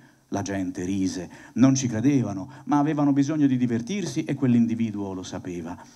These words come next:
L'uomo, convennero con Luca, era sicuramente un imbroglione, anche perché fece l'esperimento di sera, quando non ci si vedeva bene, neanche con il naso. Il momento in cui gli occhi rotolavano nella ciotola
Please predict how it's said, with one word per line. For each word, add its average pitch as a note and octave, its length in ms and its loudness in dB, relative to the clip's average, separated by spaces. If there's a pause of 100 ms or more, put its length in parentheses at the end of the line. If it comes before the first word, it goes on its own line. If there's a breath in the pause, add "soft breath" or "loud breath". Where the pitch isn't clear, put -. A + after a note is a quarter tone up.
(300 loud breath)
L'uomo, A#2+ 600 2 (600)
convennero F#2 540 -10
con F#2+ 220 -4
Luca, F#2+ 500 -4 (320 loud breath)
era - 220 0
sicuramente F#2+ 800 -6
un G#2+ 100 -8
imbroglione, E2+ 840 -10 (220 loud breath)
anche E3 200 0
perché A#2 300 0
fece A#2 340 0
l'esperimento A#2 720 0
di B2 180 2
sera, G2+ 540 -2 (180 loud breath)
quando A2 300 0
non B2 160 4
ci C3 100 -6
si G2+ 160 -8
vedeva F#2 320 -6
bene, G#2 400 0
neanche A2 400 2
con C3+ 160 0
il D#2+ 160 -8
naso. A2 500 -6 (760 loud breath)
Il C3+ 120 6
momento C#3+ 380 2
in C3 100 4
cui C#3 140 2
gli C3+ 80 4
occhi C#3 240 0
rotolavano A#2+ 500 2
nella G#2+ 240 0
ciotola A#2 640 0